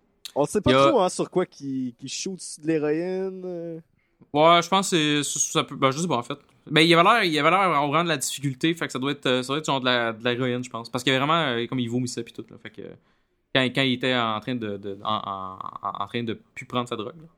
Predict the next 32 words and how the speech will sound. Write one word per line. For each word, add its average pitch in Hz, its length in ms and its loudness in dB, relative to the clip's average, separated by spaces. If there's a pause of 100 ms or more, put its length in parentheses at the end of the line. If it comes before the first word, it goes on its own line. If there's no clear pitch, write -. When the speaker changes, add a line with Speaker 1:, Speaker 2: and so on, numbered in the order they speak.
(320)
Speaker 2:
Il 127 40 2
y 131 40 4
a - 40 4
un 131 40 4
terme 160 280 2
pour 127 140 -8
ça, 160 140 -4
mais 117 200 -10
je 104 80 -18
l'ai 123 60 -2
oublié 117 280 -8
parce - 180 -14
que 104 200 -10
j'ai 104 100 -18
Speaker 1:
Son 135 120 0
Speaker 2:
trop 120 80 0
Speaker 1:
sevrage. 135 600 0 (360)
Speaker 2:
Merci. 120 280 -8 (540)
Euh, 143 240 4 (300)
il 147 80 2
y - 20 6
Speaker 1:
C'est 190 60 8
Speaker 2:
a 165 80 8
Speaker 1:
ça 302 100 2
Speaker 2:
Kill 190 80 4
Speaker 1:
que 208 60 2
Speaker 2:
Gra- 214 80 4
Speaker 1:
je 180 40 4
sers, 247 380 6
Mathieu 185 300 0
Smith, 214 380 0
aussi. 175 440 -4